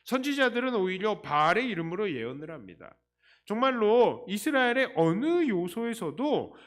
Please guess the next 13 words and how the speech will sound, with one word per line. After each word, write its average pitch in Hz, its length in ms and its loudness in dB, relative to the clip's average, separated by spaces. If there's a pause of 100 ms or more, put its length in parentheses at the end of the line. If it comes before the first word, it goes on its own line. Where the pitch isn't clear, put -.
하나님의 240 840 -2
존재를 175 1200 -4 (280)
발견하고 220 720 -8
있지 214 280 -8
않는 160 400 -8
거예요. 107 540 -14
찾지도 220 580 -10
않고 110 640 -18
발견하지도 175 640 -6
않는 107 320 -14
거죠. 95 380 -20 (840)
그렇습니다. 127 640 -8
이들은 131 580 -10